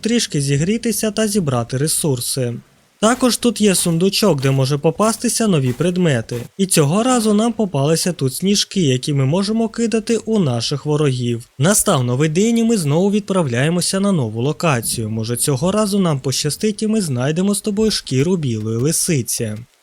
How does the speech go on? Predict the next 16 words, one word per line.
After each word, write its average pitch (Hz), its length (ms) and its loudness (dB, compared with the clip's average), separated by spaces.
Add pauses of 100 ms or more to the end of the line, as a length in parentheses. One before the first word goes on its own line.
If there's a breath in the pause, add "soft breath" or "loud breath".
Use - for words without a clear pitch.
(640)
О, 175 340 4
ти 139 120 0
тільки 185 280 0
подивися, 175 760 2
тут 170 280 0
замерз 160 680 2
у 151 140 2
річці 196 540 0
мамонт, 175 540 2
шкода, 147 420 0
що 220 180 -2
його 208 200 2
дістати 208 520 0
ніяк 180 420 0
не 131 120 0
можна. 120 640 -2